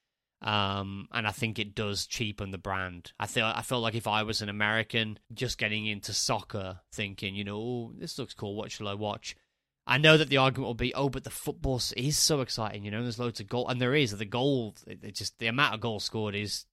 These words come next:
is phenomenal. And, you know, "Oh, it's, it's so great to watch and so competitive." And it might be in those individual matches competitive. But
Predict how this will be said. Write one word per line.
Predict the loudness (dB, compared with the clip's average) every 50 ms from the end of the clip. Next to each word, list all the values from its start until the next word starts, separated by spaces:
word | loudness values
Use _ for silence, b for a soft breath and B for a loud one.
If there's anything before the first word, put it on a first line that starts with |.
| _ _
is | 2 2 2 2
phenomenal. | 0 0 0 0 0 -2 -2 -4 -6 -8 -10 _ 4
And, | 6 8 8 8 6 4 2 0 0 -2 -4 -6 -8 -12 -16 _ _ _ _ _
you | -2 0 2
know, | 4 4 4
"Oh, | 4 4 2 0 0
it's, | -2 -4 -8 -8
it's | -10 -12 -14 -12
so | -8 -6 -6 -4
great | 0 2 2 2 2 0
to | -4 -4
watch | -2 0 2 2 2 0 -2
and | -2 0
so | 2 2 2
competitive." | 0 -2 -2 0 0 0 -2 -4 -4 -2
And | -2 -2
it | 0 2
might | 4 6 4 4 4 2
be | 2 2 4
in | 4 4
those | 2 2 2 0
individual | 0 -2 -2 -4 -4 -2 -2 -2 0
matches | 0 -2 -2 -4 -6 -8 -8
competitive. | -8 -8 -8 -8 -8 -10 -12 -14 -14 -16 -18 _ _ _ _ _ _ _ _ _ _ _
But | 0 0 0 0